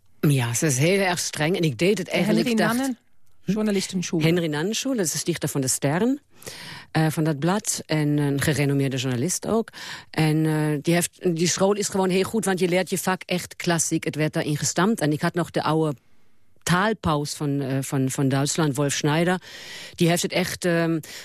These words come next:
Speaker 1: het was misschien pedagogiek niet echt verantwoord, want hij was heel streng. Hij heeft je ook, heeft iedereen tot huilens toegebracht, want we kwamen daar aan, twintig mannetjes en vrouwtjes, en die dachten,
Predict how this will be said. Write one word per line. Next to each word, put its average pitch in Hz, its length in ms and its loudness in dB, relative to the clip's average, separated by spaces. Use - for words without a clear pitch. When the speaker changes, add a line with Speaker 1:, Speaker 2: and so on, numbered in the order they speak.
Speaker 1:
het 170 180 0
was 208 220 4
misschien 185 380 0
pedagogiek 160 800 0
niet 156 200 0
echt - 340 -6
verantwoord, 160 560 0
want 151 180 -2
hij 151 120 0
was 143 200 -2
heel 123 320 2
streng. 127 360 -4
Hij 127 100 0
heeft 139 220 0
je 156 80 2
ook, 139 120 -2
heeft 151 200 -2
iedereen 156 240 2
tot 139 180 -2
huilens 156 480 0
toegebracht, 170 440 -2
want 143 160 -2
we 165 80 0
kwamen 185 280 0
daar 180 100 0
aan, 185 200 0
twintig 165 340 -2
mannetjes 180 420 0
en 156 100 -2
vrouwtjes, 175 340 -2
en 165 60 -6
die 165 80 0
dachten, 165 280 -4